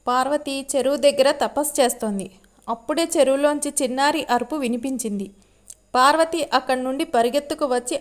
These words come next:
ఆ దృశ్యాన్ని చూసి చెల్లించిపోయింది. చెరువులో ఓ మొసలి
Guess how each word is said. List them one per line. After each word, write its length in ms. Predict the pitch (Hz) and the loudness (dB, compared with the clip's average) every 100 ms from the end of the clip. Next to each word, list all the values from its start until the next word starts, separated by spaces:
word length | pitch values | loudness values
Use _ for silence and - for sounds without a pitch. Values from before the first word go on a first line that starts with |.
| 240 | -2
ఆ 40 | |
దృశ్యాన్ని 560 | 233 240 247 311 294 285 | 0 -2 -2 -2 -2 -4
చూసి 360 | 254 254 311 302 | -4 -4 -4 0
చెల్లించిపోయింది. 840 | 240 254 285 - 226 208 202 202 - _ _ _ _ - | 0 0 -4 -4 -2 -2 -4 -8 -14 _ _ _ _ 0
చెరువులో 400 | 269 302 339 320 | 2 2 2 2
ఓ 240 | - 247 | 2 -2
మొసలి 520 | 247 240 285 285 403 | -2 -2 0 0 -2